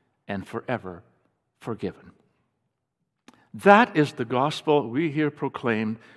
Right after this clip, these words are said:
when understood correctly in Jesus' second to last word on the cross, "It is finished."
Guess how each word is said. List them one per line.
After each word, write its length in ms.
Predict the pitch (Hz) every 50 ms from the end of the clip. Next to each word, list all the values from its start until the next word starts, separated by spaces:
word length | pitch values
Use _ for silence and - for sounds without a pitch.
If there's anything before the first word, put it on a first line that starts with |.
| _ _
when 200 | - 123 120 131
understood 600 | 135 131 131 120 120 113 - - - 151 131 -
correctly 720 | - - 139 131 131 180 247 262 - - 123 98 98 117 - - - - - _ -
in 160 | 131 123 123
Jesus' 440 | 117 - 143 147 139 - - 120 -
second 580 | - - - 240 247 - 294 247 226 202 - -
to 100 | - 131
last 500 | 113 117 131 143 156 160 - - - 139
word 360 | 131 135 131 127 127 127 - - - - - _ -
on 140 | 127 120 120
the 80 | 117 113
cross, 540 | - - 127 110 101 95 98 - - - - - - _ _ _ -
"It 320 | 151 151 147 147 - - - _ _ _ _ _ _ _ _ _
is 420 | - 135 127 127 127 120 - - - - _ _ _ _ _ _ _ _ _
finished." 600 | _ - - - 120 87 - 87 - - - -